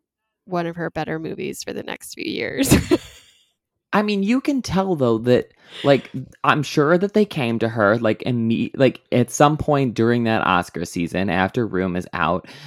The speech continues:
Speaker 2: and said, "Hey, like, up until now, how much money have you been making, uh, per movie? You know, like, a couple thousand dollars.
Speaker 1: Yeah.
Speaker 2: We'll give you a huge chunk of change to be in this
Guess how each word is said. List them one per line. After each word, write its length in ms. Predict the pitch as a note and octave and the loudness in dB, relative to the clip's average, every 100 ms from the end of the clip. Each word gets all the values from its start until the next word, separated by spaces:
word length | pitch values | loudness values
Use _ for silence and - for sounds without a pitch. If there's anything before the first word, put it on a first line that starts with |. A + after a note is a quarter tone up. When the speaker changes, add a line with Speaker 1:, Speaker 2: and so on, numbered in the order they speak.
| A2 | -8
Speaker 2:
and 220 | - A#2+ A#2 | -2 0 0
said, 440 | - A#2 A2+ A2 | 4 6 6 2
"Hey, 560 | - - D#3+ E2 - - - - _ _ _ _ _ - | -4 0 2 2 -2 -10 -20 -20 _ _ _ _ _ 2
like, 240 | C#3 - - | 2 2 4
up 180 | D3+ E3+ | 4 4
until 380 | E3+ C#3+ F3 E3+ | 0 2 2 4
now, 180 | B2+ | 2
how 180 | A#2+ C#3 | 2 2
much 220 | D3 C#3+ | 2 0
money 240 | C3+ B2 B2 | 0 2 2
have 140 | A#2 | 0
you 80 | A#2 | -2
been 160 | A2+ A2+ | -2 0
making, 500 | B2 C#3+ A2+ G2 F2 _ A#2 | 0 0 -2 -4 -6 _ 0
uh, 260 | A2+ G#2+ - | 2 2 2
per 160 | - A2+ | 0 2
movie? 420 | A2+ D#3 C#3 D#2 | 4 4 4 0
You 180 | A2 A2+ | 0 0
know, 100 | A2 | 2
like, 200 | A2 A2 | 2 0
a 60 | - | -2
couple 260 | B2 A#2 | -2 0
thousand 380 | A2+ A2 G#2+ G#2+ | 0 0 0 0
dollars. 420 | F#2+ D#2+ F#2+ C#3+ | 2 4 4 0
Speaker 1:
Yeah. 60 | C#3+ | 2
Speaker 2:
We'll 160 | C3+ C3 | 4 4
give 260 | B2 C#3 | 6 4
you 300 | B2+ A#2 A2+ - - - | 4 4 4 2 -8 2
a 100 | B2 | 4
huge 520 | A2+ - B2 D3 F#3 - | 4 4 8 8 8 2
chunk 340 | A#2+ G2+ F#2 | 0 0 -2
of 120 | F#2 | -6
change 400 | - F#2 F2+ G2+ - - - | -4 -4 -4 -6 -12 -20 -8
to 100 | A2+ | 0
be 280 | A#2+ B2 | 4 6
in 160 | B2 A#2+ | 6 4
this 420 | A#2 A2 - - | 4 2 -2 -14